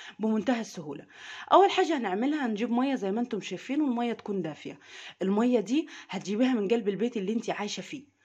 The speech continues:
المية دي هتجيبيها من قلب البيت اللي انت عايشة فيه. التبول اللا إرادي ده لحد كبير أو لصغير، ال-، ال-، عقدة اللسان لحد كبير أو صغير في البيت و-، وحاسة إن المشاكل دي بسبب حسد أو سحر،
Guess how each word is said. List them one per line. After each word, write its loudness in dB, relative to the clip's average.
المية 4
دي -2
هتجيبيها 2
من 2
قلب 0
البيت -2
اللي -2
انت -6
عايشة -4
فيه. -12
التبول 6
اللا 2
إرادي 0
ده 4
لحد -4
كبير -2
أو 0
لصغير، -2
ال-، -8
ال-، -4
عقدة -2
اللسان -2
لحد -6
كبير -4
أو -6
صغير -4
في -10
البيت -2
و-، -8
وحاسة -8
إن 0
المشاكل -4
دي -6
بسبب -4
حسد -8
أو -4
سحر، -2